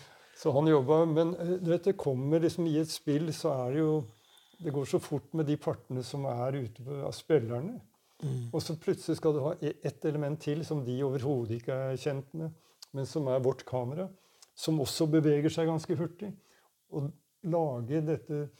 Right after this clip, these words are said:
Speaker 1: til, eh, det blir gærent å kalle det for ballett, fordi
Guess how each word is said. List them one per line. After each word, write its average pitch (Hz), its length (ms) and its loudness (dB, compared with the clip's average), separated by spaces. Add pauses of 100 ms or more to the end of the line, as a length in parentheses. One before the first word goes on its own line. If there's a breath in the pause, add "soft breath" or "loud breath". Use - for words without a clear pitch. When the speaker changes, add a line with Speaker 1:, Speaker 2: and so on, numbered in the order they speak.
(500 soft breath)
Speaker 1:
til, 139 300 0
eh, 143 240 2
det 135 140 -4
blir 143 200 2
gærent 135 280 2
å 170 180 2
kalle 139 320 2
det - 20 -8
for 151 160 -2
ballett, 143 560 -2
fordi 143 320 -2